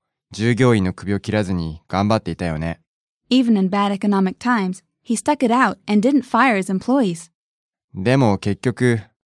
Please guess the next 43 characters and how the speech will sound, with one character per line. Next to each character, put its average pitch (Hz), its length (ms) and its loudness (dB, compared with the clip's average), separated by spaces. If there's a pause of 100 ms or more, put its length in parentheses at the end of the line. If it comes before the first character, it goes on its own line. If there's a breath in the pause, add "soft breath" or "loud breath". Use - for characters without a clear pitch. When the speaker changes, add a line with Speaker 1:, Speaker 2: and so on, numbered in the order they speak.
Speaker 1:
会 117 260 0
社 143 100 0
潰 117 220 -6
れ 135 100 0
ち 160 60 0
ゃ 156 40 4
っ - 40 -4
た 156 120 0
じ 135 60 2
ゃ - 20 2
な 92 100 2
い 80 80 -4
か。 76 280 -8 (680)
情 107 280 -2
に 139 100 0
脆 131 300 2
い - 20 2
の 95 120 0
も 80 260 -8 (120)
問 104 260 -2
題 120 160 2
だ 113 120 0
よ。 78 220 -6 (760)
Speaker 2:
But 220 120 2
in 208 100 2
the 190 140 0
end, 190 300 -4 (120)
the 214 80 -8
company 240 460 0
did 233 180 0
go 185 200 -2
under.Allowing 202 1400 -2
yourself 214 340 -2
to 202 120 -4
be 180 160 -2
too 339 260 -2
influenced 196 480 0
by 185 160 -2
emotion 175 420 -4
is 165 160 -6
also 226 340 -2
a 180 40 -4
problem. 190 560 -2